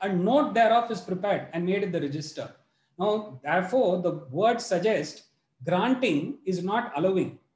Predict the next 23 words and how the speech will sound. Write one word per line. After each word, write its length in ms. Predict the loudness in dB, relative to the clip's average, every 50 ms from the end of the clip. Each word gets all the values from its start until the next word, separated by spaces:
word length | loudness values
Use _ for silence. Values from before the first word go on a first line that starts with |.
| _ _ _ _ _ _ _ _ _ -12 -10
A 60 | -8
grant 560 | -4 -2 0 0 2 4 4 2 2 2 0
of 160 | -2 -2 -2
a 60 | -2
review 480 | 0 0 0 0 0 0 0 0 0 -2 -4
is 100 | -4 -2
only 300 | -2 -2 -2 -2 -2 -4
to 120 | -4 -6 -6
say 220 | -4 -2 -2 0
that, 180 | 0 -2 -2 -2
yes, 240 | -2 -2 -2 -2 -2
I 100 | -4 -4
will 140 | -4 -4 -6
take 200 | -4 -4 -4 -4
it 100 | -6 -8
on 140 | -6 -6 -6
records 420 | -8 -8 -8 -6 -6 -4 -4 -6 -8
of 80 | -10
the 80 | -10 -10
book, 320 | -8 -8 -8 -10 -10 -14 -14
of 120 | -12 -10
the 60 | -10 -10
court, 380 | -8 -6 -4 -4 -4 -4 -8